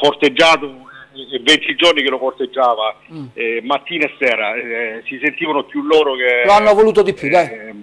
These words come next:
Speaker 1: esatto, di, quindi il ragazzo ha scelto co-, ha premiato, diciamo, questa, questa insistenza dal, da parte del, del presidente e del direttore.
Speaker 2: Allora, eh, Francesco Friuli per Giovanni Tateo e poi Ale-, Andrea Contaldi.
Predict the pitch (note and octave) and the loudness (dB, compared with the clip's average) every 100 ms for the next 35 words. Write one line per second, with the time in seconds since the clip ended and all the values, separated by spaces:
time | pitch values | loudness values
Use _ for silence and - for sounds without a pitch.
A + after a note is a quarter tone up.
0 | G#2 _ - G3+ G#2 F2+ - D3+ F3+ F3 | -20 _ 0 2 2 -2 -4 -2 0 0
1 | F3 F3 F3 F3 F3+ C#3+ E3+ D3+ C#3+ C3+ | 0 0 0 0 2 4 4 4 2 0
2 | A#2+ D3 C3 C3 A#2 A2+ G#2+ - _ _ | 0 0 0 -4 -6 -6 -6 -12 _ _
3 | _ _ _ - F3+ G#3 G#3 G#3+ G#3 F#3 | _ _ _ 0 0 2 2 2 0 -2
4 | D#3 F3 D#3+ D3+ C#3 D3+ - C#3+ C#3+ - | -4 -2 -2 -4 -8 -8 -4 -6 -6 -10
5 | D3 - C3+ D#3 C#3+ - C3 B2+ B2 A#2 | -14 -14 -6 -2 -2 -2 -4 -4 -4 -6
6 | A#2 A#2+ B2 B2+ - A#2 A2 A2 G2+ G2 | -4 -6 -2 -4 -4 -10 -10 -10 -14 -10
7 | G2 G2+ _ _ _ _ _ - C3 C3+ | -10 -10 _ _ _ _ _ -4 -2 0
8 | B2+ C3 C3 B2+ B2 A2+ G#2 G#2+ G2+ - | -2 2 2 0 -2 -6 -4 -4 -4 -8
9 | - - - - A#3+ F3+ - - F3 E3+ | -16 -18 -20 0 4 4 0 -12 -2 2
10 | E3+ E3 G3+ G3+ A3 G#3 A3 G#3+ C4 B3+ | 4 2 0 0 0 0 0 2 4 4
11 | G#3 G3 F#3+ G3+ G3 G3+ A#3+ B3+ B3+ G3 | 4 2 2 0 2 2 6 6 6 2
12 | - G3 F#3+ F#3 E3+ F3+ D#3+ C#3 G#2+ | 0 2 2 0 0 -2 -2 -6 -14